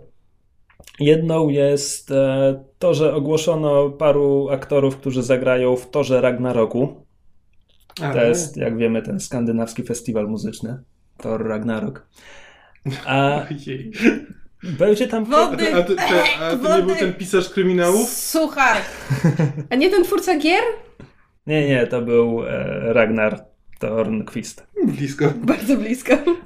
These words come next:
Speaker 1: E, będzie tam Cate Blanchett, co albo już i tak było wiadomo, albo było bardzo mocno plotkowane, także ja sądziłem, że to jest już oficjalne. W każdym razie Cate Blanchett zagra Helę.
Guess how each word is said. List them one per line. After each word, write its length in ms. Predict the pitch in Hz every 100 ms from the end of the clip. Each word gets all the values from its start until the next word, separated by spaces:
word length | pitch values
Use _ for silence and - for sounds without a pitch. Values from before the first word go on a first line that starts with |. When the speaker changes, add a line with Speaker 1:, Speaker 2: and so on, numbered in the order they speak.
| 381 - 381 - - - - _ - - - -
Speaker 1:
E, 300 | - 131 135
będzie 400 | 143 160 170 233
tam 180 | 262 269
Cate 180 | - 247
Blanchett, 500 | 151 202 226 220 196 -
co 300 | 156 - -
albo 300 | 139 208 202
już 280 | 175 156 170
i 60 | 151
tak 180 | 185 156
było 240 | 151 156
wiadomo, 720 | 135 143 123 139 175 208 240 202
albo 260 | 170 160
było 240 | 160 175 170
bardzo 400 | 143 165 156 160
mocno 300 | 156 151 151
plotkowane, 560 | 151 143 151 143 131
także 300 | 120 120 117
ja 60 | 120
sądziłem, 420 | 139 127 120 113
że 60 | 107
to 120 | 123
jest 140 | 117
już 140 | 127 131
oficjalne. 680 | 127 120 123 113 107 117 -
W 40 | -
każdym 240 | 127 135
razie 160 | 139 135
Cate 200 | 139 147
Blanchett 460 | 131 139 135 139 117
zagra 300 | 120 113 123
Helę. 520 | - 120 135 220